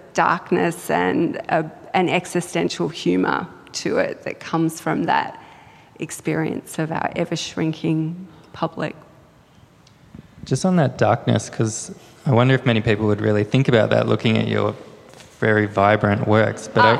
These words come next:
Speaker 2: I
Speaker 1: it's
Speaker 2: just
Speaker 1: the,
Speaker 2: think
Speaker 1: it's, it's the dark and the light, I
Speaker 2: Yeah.
Speaker 1: would say. I think it comes, that in my work comes from, um, yeah, from my family's experience of childhood institutionalisation. And, uh, pa-, I mean, perhaps in some ways I can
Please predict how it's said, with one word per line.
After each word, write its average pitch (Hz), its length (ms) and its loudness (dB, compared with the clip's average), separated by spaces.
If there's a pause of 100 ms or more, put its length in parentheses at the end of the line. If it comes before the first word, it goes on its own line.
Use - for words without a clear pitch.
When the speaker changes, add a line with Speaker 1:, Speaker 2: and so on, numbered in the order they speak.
Speaker 2:
I 127 40 6
Speaker 1:
it's - 160 -2
Speaker 2:
just 160 120 4
Speaker 1:
the, 302 60 2
Speaker 2:
think 160 200 2
Speaker 1:
it's, - 280 2
it's - 320 -4
the 320 120 6
dark 311 500 2
and 254 160 4
the 185 120 4
light, - 600 0 (220)
I 117 160 4
Speaker 2:
Yeah. 123 120 6
Speaker 1:
would - 160 -2
say. 214 80 4
I 233 120 6
think 311 260 6
it 370 120 4
comes, 277 420 2
that 220 280 6
in 262 160 4
my 214 220 6
work 202 300 2
comes 190 420 0
from, 123 480 2 (180)
um, 90 420 0 (500)
yeah, 185 180 4
from 190 260 4
my 185 200 4
family's 175 520 0
experience 165 720 -2
of 165 160 -2 (200)
childhood - 560 0
institutionalisation. - 1700 -4
And, 180 280 0 (220)
uh, - 100 0 (160)
pa-, 208 240 2
I 175 100 4
mean, 170 180 0
perhaps - 320 -2
in 165 100 2
some - 180 0
ways 95 240 0
I - 80 -2
can - 320 -2